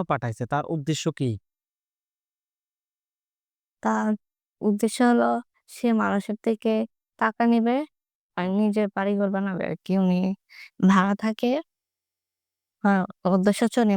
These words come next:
Speaker 2: বাড়ি করবে। ওনার ছেলে আছে, ছেলেকে বিদেশ পাঠাবে। এরকম উদ্দেশ্য আছে এবং আশেপাশের সবাইরই উনি ডিস্টার্ব করে।
Speaker 1: যে মানুষটা পাঠাইছে এটা কি কবিরাজ?
Speaker 2: হ্যাঁ।
Speaker 1: পুরুষ নাকি মহিলা?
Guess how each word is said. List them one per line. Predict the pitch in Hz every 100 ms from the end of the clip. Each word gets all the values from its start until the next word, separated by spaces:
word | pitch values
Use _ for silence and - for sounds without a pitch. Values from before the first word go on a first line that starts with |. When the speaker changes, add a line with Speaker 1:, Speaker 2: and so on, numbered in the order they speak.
| 185
Speaker 2:
বাড়ি | 185 190
করবে। | - 190 196 - 180 - - -
ওনার | 196 185 -
ছেলে | 214 202
আছে, | 208 - 196 202
ছেলেকে | - - 185 180
বিদেশ | 175 185 -
পাঠাবে। | 214 226 269 311 _ _ _ _
এরকম | - 190 214 190 - -
উদ্দেশ্য | 185 180 190 226
আছে | 220 - 233
এবং | 180 180 180 185 _ _ _ -
আশেপাশের | 208 220 226 220 240
সবাইরই | - 214 196 190 190
উনি | 185 165
ডিস্টার্ব | 170 - - -
করে। | - _ _
Speaker 1:
যে | 127 160
মানুষটা | 175 170 175 214
পাঠাইছে | 202 196 170
এটা | 160
কি | 156 147
কবিরাজ? | 156 143 143 147 - - _ _ _ _ _ _ _ _ -
Speaker 2:
হ্যাঁ। | 202 160 - _ _ _ _ _ _
Speaker 1:
পুরুষ | 143 160 196
নাকি | 185 151
মহিলা? | 131 120 123 113